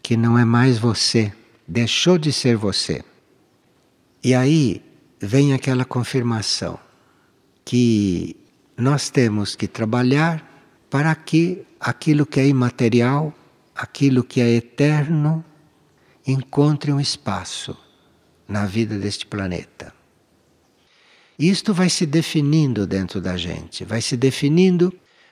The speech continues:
mas nós temos muitas forças contrárias que jogam em nós.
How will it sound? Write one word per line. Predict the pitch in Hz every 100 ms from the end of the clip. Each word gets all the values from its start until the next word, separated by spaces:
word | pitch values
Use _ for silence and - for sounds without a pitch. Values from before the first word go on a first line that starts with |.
| -
mas | 143 151
nós | 170 160
temos | - 170 151
muitas | 131 160 196 - 147 -
forças | - 143 160 143 - 104
contrárias | - 107 92 - 98 85 80 78 -
que | 101
jogam | 92 95 80 82
em | 82
nós. | 82 - - - - -